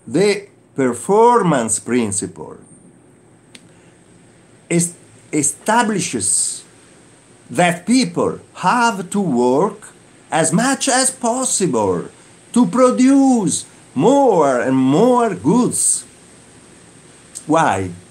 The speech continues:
Why? In order to increase the company's profits.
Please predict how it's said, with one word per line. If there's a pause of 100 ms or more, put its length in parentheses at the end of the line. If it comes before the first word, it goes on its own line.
(280)
Why? (1500)
In
order
to
increase (360)
the
company's
profits.